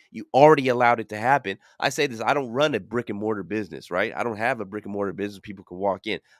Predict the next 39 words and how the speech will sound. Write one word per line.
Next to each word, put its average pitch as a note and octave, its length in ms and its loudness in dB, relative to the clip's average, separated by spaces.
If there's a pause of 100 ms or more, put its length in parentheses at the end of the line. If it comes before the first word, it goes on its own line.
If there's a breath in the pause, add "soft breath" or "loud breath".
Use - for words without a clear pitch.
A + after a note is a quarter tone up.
But G2 120 -2
if G2 100 -4
I G#2+ 140 2
did, A2+ 420 0 (420)
my A2 220 -2
number B2+ 420 0
one C#3+ 260 -2
thing C#3+ 200 -2
I C3+ 80 2
would C#3+ 160 -2
say, D#3 300 -2
no B2 220 4
masks. - 500 -4 (1800)
Period. G3+ 520 -4 (240)
No A#3 160 0
mask. C#4+ 380 -4
No, G#3+ 120 0
you G#3+ 120 -6
can't A3 280 -2
come F#3+ 140 -2
in F3 60 -4
here E3 140 -4
because C#3 280 -8
that's E3 200 -2
how D#3 160 0
we C3+ 100 -10
did B2 180 -8
it A2 100 -10
pre-covid. B2 500 -6 (440 soft breath)
Go F#3 200 6
into D#3+ 200 2
any, D#3 380 2
any C#3 240 -4
bank A2+ 580 -2 (400)
pre-covid D3 680 -2
with A2 180 -4
a A2 60 0
mask B2+ 380 2
on, D#3+ 260 0